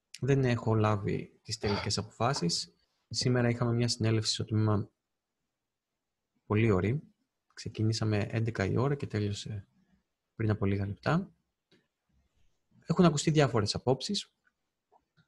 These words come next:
Πάντως, μία άποψη που φαίνεται ότι εγώ θα ακολουθήσω είναι συνδυασμός προφορικής εξέτασης με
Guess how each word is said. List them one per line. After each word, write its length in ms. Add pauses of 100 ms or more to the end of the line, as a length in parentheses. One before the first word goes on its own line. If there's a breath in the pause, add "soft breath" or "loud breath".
(760 soft breath)
Πάντως, 540 (560)
μία 260
άποψη 360
που 180
φαίνεται 640 (1040)
ότι 200
εγώ 140
θα 80
ακολουθήσω 760 (560 loud breath)
είναι 500 (1000)
συνδυασμός 580
προφορικής 540
εξέτασης 800
με 440